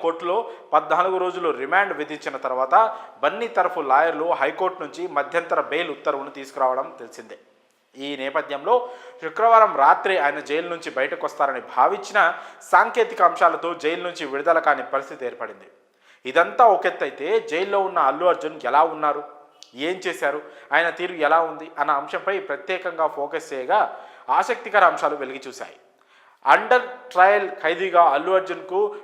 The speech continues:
యూటీ నెంబర్ సెవెన్ సిక్స్ నైన్ సెవెన్ను కేటాయించారు. సెలబ్రిటీ కావడం, వివిఐపి కావడంతో జైల్లో మంజీరా బ్లాక్లో ఆయనకు గది కేటాయించినా ఆయన్ను ఒక్కరే ఉండేలా జాగ్రత్తలు తీసుకున్నారు. మిగిలిన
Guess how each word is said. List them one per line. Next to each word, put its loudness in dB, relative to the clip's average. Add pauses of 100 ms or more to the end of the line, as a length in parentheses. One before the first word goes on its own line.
(160)
యూటీ 0
నెంబర్ 2 (280)
సెవెన్ 0
సిక్స్ -8 (120)
నైన్ -2
సెవెన్ను -4
కేటాయించారు. -6
సెలబ్రిటీ -4
కావడం, 4 (440)
వివిఐపి 2
కావడంతో 2 (160)
జైల్లో -2 (280)
మంజీరా 2
బ్లాక్లో 4 (160)
ఆయనకు 0 (100)
గది -2
కేటాయించినా -2 (420)
ఆయన్ను 4 (100)
ఒక్కరే 2 (200)
ఉండేలా 4 (120)
జాగ్రత్తలు -2
తీసుకున్నారు. -18 (140)
మిగిలిన -6